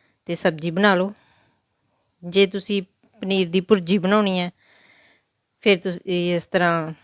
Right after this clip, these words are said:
ਸਟੇਨਰ ਦੇ ਵਿੱਚ ਰੱਖ ਦਿਓ, ਜਿਹੜਾ ਐਕਸਟਰਾ ਪਾਣੀ ਹੋਊਗਾ ਨੀਚੇ ਚਲਿਆ ਜਾਊਗਾ। ਜੇ ਤੁਸੀਂ ਇਸ ਤਰ੍ਹਾਂ ਇਹਦੇ ਵਿੱਚ ਨਹੀਂ ਰੱਖੋਗੇ ਤਾਂ ਭੁਰਜੀ ਗਿੱਲੀ ਗਿੱਲੀ ਜਿਹੀ ਬਣ ਜੂਗੀ,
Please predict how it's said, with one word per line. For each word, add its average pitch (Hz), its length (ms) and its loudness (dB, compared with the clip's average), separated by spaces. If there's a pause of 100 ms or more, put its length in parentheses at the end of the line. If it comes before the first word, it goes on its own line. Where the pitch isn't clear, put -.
(840)
ਸਟੇਨਰ 180 600 2
ਦੇ 170 160 0
ਵਿੱਚ 170 240 -4
ਰੱਖ 160 240 0
ਦਿਓ, 185 180 -4
ਜਿਹੜਾ 180 220 4
ਐਕਸਟਰਾ 180 360 2
ਪਾਣੀ 160 260 -2
ਹੋਊਗਾ 160 300 0
ਨੀਚੇ 156 320 -6
ਚਲਿਆ 170 260 2
ਜਾਊਗਾ। 180 280 -2 (1200)
ਜੇ 196 140 2
ਤੁਸੀਂ 180 400 -2
ਇਸ 175 80 -2
ਤਰ੍ਹਾਂ 196 240 2
ਇਹਦੇ 185 160 2
ਵਿੱਚ 214 200 -4
ਨਹੀਂ 190 200 2
ਰੱਖੋਗੇ 190 360 -2
ਤਾਂ 180 140 -2
ਭੁਰਜੀ 170 520 -4 (880)
ਗਿੱਲੀ 170 360 0
ਗਿੱਲੀ 165 260 0
ਜਿਹੀ 180 120 0
ਬਣ 185 200 0
ਜੂਗੀ, 175 260 -6